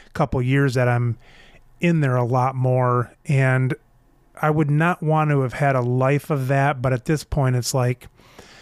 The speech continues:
I also don't want the headache of, you know, owning a few stores just to not be in there, so.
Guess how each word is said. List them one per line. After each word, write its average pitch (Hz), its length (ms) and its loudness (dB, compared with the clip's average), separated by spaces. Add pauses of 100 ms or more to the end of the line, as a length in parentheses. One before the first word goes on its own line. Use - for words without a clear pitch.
(580)
I 147 60 0
also 151 220 0
don't 131 160 -2
want 127 100 0
the 127 100 0
headache 131 360 0
of, 120 320 -4 (240)
you 165 100 0
know, 127 120 2
owning 131 280 2
a 113 60 0
few 131 240 -4
stores 131 500 -2
just 123 260 -4
to 139 80 -2
not 123 300 -2
be 120 180 0
in 120 200 0
there, 110 240 -4
so. 110 400 -4